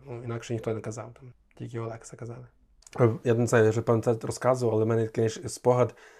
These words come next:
е, кілька таких яскравих спогадів з прадідом пов'язаних. Це, е, одного разу, е, коли ще в нього була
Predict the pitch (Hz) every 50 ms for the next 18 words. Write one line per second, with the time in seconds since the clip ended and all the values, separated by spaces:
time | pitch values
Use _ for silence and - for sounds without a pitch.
0 | - - - _ - 110 107 110 107 110 110 113 117 - - 147 - 165 147 -
1 | 139 117 - 135 117 120 117 - 131 127 123 113 - - - 113 120 110 110 110
2 | 104 - - - 113 113 110 110 110 110 - 113 110 113 131 151 151 123 107 -
3 | - _ - _ _ _ - - _ _ - - 120 110 107 113 - - 110 107
4 | 107 107 113 117 110 113 123 117 113 117 117 123 123 117 117 120 113 113 110 -
5 | - _ _ _ _ _ - - 107 107 104 104 104 104 104 101 - 120 123 120
6 | - 117 113 117 113 113 110 113 120 117 113 107 104 104 110 127